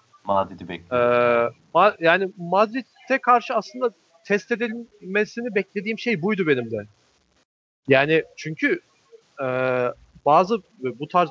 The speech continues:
Speaker 2: büyük takımlara, direkt Final Four adayı takımlarla oynarken yani senin önüne saha içinden daha başka engeller de çıkıyor.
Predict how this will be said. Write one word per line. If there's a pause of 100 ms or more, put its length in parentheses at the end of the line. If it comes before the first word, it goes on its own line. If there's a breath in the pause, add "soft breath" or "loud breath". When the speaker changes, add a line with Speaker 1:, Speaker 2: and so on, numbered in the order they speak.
Speaker 2:
büyük
takımlara,
direkt
Final
Four
adayı
takımlarla
oynarken (1700)
yani (1080)
senin
önüne (300)
saha
içinden
daha
başka
engeller
de
çıkıyor.